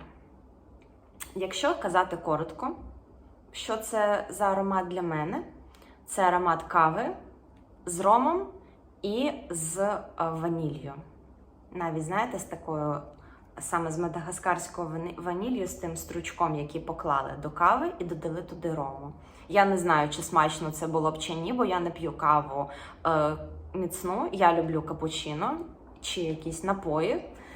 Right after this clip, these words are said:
Але, е, саме аромат, мені здається, дуже близьким до цього опису і дуже-дуже-дуже сильно, е,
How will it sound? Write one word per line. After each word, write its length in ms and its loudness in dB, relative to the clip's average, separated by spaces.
Але, 480 8
е, 160 4
саме 440 4
аромат, 420 6
мені 200 2
здається, 360 2
дуже 180 -2
близьким 440 -2
до 100 -2
цього 300 -4
опису 380 -4
і 80 -6
дуже-дуже-дуже 1080 -6
сильно, 640 -6
е, 120 -6